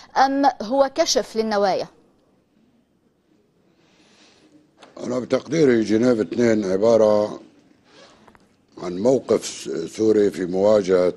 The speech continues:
Speaker 2: الدول التي ساندت ما يجري في سوريا،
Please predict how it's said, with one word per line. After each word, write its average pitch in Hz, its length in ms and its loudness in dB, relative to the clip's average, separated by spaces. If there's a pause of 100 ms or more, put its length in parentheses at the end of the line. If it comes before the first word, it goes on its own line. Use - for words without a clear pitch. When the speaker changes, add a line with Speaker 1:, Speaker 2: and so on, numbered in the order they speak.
(120)
Speaker 2:
الدول 92 580 2
التي 85 400 -6
ساندت 95 640 -2
ما 90 240 0
يجري 82 300 -2
في 85 160 -10
سوريا، 78 440 -4